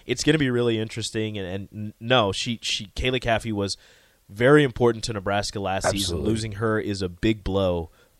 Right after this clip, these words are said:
Speaker 1: but I, I believe that this volleyball program, this volleyball team will be able to withstand this.
Speaker 2: So Dusty and Claytonia John have a similar point on the, uh, the text line, four oh two, four six four, five six eight five.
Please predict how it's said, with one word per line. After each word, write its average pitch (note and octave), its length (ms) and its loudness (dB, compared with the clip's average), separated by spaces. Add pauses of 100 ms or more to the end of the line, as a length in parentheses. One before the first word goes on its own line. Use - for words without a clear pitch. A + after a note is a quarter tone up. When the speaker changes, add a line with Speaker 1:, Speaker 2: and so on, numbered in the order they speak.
(200)
Speaker 1:
but G#2+ 280 4 (480)
I, - 100 -14 (260)
I G#2+ 120 -2
believe G#2+ 480 -2
that F2+ 160 -10
this G2+ 140 -6
volleyball F#2 420 -2 (180)
program, F#2 480 -4
this F2+ 160 -10
volleyball F#2 340 -4
team F2 340 -10 (140)
will G2 220 -2
be F2+ 200 -4
able F2+ 200 -4
to F#2+ 200 -8 (100)
withstand E2+ 540 -6
this. - 280 -16
Speaker 2:
So F3 140 10
Dusty F#3 340 10
and D3 80 6
Claytonia D3 420 8
John A#2+ 240 8
have A2+ 140 4
a G#2 60 4
similar A2+ 340 6
point G#2 300 2
on G#2+ 180 4
the, G2+ 220 4
uh, F#2+ 160 6 (100)
the A2+ 80 4
text B2 320 4
line, G#2+ 140 2
four C3+ 160 6
oh B2 80 10
two, C3 200 6
four A#2+ 220 4
six - 240 2
four, A#2+ 240 6
five A2 260 6
six - 280 2
eight G2 160 2
five. G#2 320 6